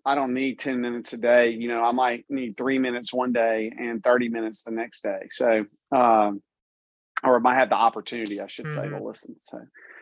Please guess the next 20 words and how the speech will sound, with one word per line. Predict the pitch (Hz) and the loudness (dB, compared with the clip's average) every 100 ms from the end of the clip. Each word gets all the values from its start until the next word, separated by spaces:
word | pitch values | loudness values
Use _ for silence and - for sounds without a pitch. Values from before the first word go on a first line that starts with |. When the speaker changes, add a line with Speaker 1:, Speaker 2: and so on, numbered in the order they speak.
| - - - | -20 -4 2
Speaker 2:
Yeah. | 120 113 | 6 6
Speaker 1:
uh, | 101 - _ _ _ _ _ _ _ _ _ _ | 4 -4 _ _ _ _ _ _ _ _ _ _
it, | - 160 151 | -8 -6 -2
it | |
really | 143 139 127 | 0 0 0
just | 110 | -6
depends | - 143 135 127 | -10 -8 -6 -6
on | 123 | -6
what's | 131 | -6
going | - 127 120 | 0 0 2
on. | 117 123 117 110 101 - - | 2 2 2 -2 -8 -16 -10
Uh, | 139 123 113 104 101 | -4 -2 -2 -4 -8
but | 123 127 120 117 _ | 0 4 4 2 _
I, | - 127 - | -6 -4 -2
I, | 123 143 143 - _ _ _ _ _ _ _ _ _ - - | 2 4 4 0 _ _ _ _ _ _ _ _ _ -20 -8
I'm | 156 151 | -2 0
so | 156 156 147 | 2 4 4
glad | 135 139 143 151 151 _ _ _ | 4 2 2 0 -6 _ _ _
that, | 127 123 117 - _ | -10 -8 -8 -10 _
uh, | 131 117 110 | -12 -10 -10